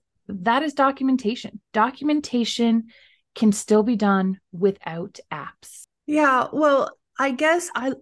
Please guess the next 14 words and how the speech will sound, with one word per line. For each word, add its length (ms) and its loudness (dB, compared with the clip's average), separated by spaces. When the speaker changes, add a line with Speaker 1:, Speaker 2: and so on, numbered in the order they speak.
Speaker 2:
I, 240 0
I 140 0
love 300 0
technology. 720 -6
I'm 280 -2
not 260 0
against 420 0
technology. 1000 -4
If 160 -4
anybody's 400 -2
heard 160 -2
me 100 0
speak 300 -8
before, 420 -2